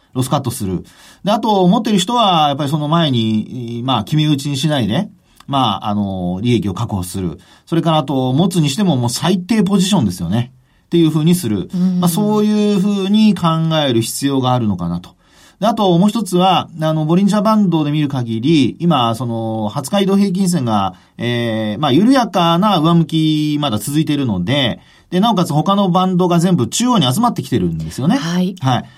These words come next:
Speaker 1: ですから、このまま広がるかどうかっていうところがポイントになってきますから、広がった場合に、えー、二十日線よりも価格が上にあるか下にあるか。
Speaker 2: はい。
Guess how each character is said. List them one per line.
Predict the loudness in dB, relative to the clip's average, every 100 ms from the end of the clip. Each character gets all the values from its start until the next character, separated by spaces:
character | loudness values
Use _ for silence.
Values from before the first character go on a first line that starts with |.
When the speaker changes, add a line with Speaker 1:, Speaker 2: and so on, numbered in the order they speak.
| _
Speaker 1:
で | -6
す | -2
か | 0
ら、 | 0 -4 _ -2
こ | 0
の | 2
ま | 2
ま | 2
広 | 2 2 4
が | 2
る | 2
か | 2
ど | 2 2
う | 0
か | -2
っ | -2
て | 0
い | 0
う |
と | 0
こ |
ろ | -2
が |
ポ | 0 0
イ |
ン |
ト | 2
に | -2
な |
っ | -2
て | -2
き |
ま | -4 -4
す |
か | -4
ら、 | -2 -2 -4 -12 _ -20 -4
広 | 0 2
が | 2
っ | 2
た | 0
場 | 2 2 2
合 | 0
に、 | -4 -2 0 -2 -6
え | -6 -4 -4 -4
ー、 |
二 | -6
十 | -2
日 | -2
線 | 2 2
よ | 4 4
り | 4
も | 2 2 0 -2
価 | -2
格 | 0 2
が | 2 4
上 | 2
に | 2
あ | 0
る |
か | -2
下 | -2 -2
に |
あ | -2
る | -4
か。 | -10 _ _ _ _ _ -14
Speaker 2:
は | -10 -8
い。 | -10